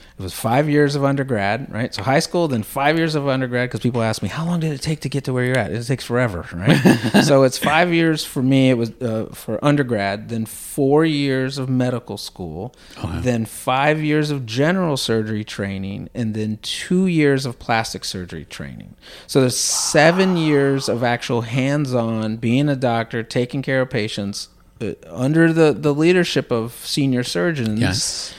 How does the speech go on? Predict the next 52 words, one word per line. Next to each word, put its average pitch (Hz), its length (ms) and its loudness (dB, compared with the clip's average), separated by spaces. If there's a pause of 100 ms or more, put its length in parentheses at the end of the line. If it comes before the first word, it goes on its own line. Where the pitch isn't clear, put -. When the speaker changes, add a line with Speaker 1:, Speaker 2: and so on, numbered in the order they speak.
(200)
Speaker 1:
Um, 110 460 -2 (140)
and 120 160 0
then 135 140 2
after 156 440 0
seven 156 420 2
years, 127 280 0
so 104 100 0
after 107 320 -4
the, 139 240 -6 (260)
I 117 100 -4
finished 123 280 -2
my 131 80 -4
plastic 135 380 -4
surgery, 131 480 -2 (340)
then 110 300 2
you 98 80 0
go 98 100 -2
out 90 140 -6
and 82 100 -12
practice, - 560 -16 (180)
right? 110 160 6
Speaker 2:
Mm, 139 340 8
okay. 95 220 0
Speaker 1:
And 120 140 -4
so 139 260 4
during 165 520 0
that 185 200 -2
surgical 156 440 -2
training, 160 440 0
you're 120 120 0
doing 135 760 0
smaller 98 480 -2
surgeries, 107 560 -6
you're 80 80 -8
assisting, 120 600 -4
you're 95 120 -6
doing, 98 320 -6
you're 98 140 -6
throwing 87 320 -8
sutures, 123 420 -4
you're 127 80 -6
doing, 240 300 -2
you 170 60 0
know, 139 120 2
and 139 120 0
you're 143 80 2
building 147 480 4
up 139 220 -2
to, 127 280 -2
to - 220 -6
doing 123 460 2
cases, 110 1040 -4